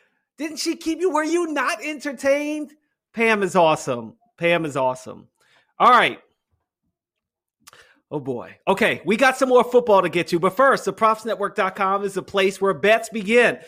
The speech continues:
Thank you very much for watching on our Twitch, YouTube, or Facebook Twitch channel. Uh, excuse me, live stream. Uh, we really appreciate it. Uh, no, the Props Network isn't a sports book.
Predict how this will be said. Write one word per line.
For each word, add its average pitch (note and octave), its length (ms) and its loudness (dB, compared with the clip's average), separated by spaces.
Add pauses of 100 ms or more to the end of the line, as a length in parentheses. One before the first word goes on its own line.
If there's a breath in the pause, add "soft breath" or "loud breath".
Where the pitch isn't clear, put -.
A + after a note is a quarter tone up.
(180 loud breath)
Thank D#3+ 200 -6
you E3+ 80 -10
very E3 400 -4
much D#3 320 -4
for D#3+ 160 -8
watching D3 520 -6
on D3 120 -8
our C#3 100 -6
Twitch, D#3+ 380 -12
YouTube, D3 400 -6
or C#3+ 240 -4
Facebook C#3+ 440 -6 (160)
Twitch D#3+ 300 -8
channel. D3+ 500 -6 (380 soft breath)
Uh, C3+ 420 4
excuse D3+ 400 -2
me, C#3 140 -4
live D3+ 340 2
stream. E3 600 -2
Uh, C3 220 -2
we C#3+ 140 -2
really D#3 260 2
appreciate D3 540 -2
it. D3 140 -6 (320 soft breath)
Uh, E3+ 200 2
no, A#3+ 280 6
the D3 100 -2
Props C4 360 2
Network G#3+ 360 -2
isn't C4 260 -2
a G#3+ 60 2
sports G3 380 -2
book. A2+ 240 -12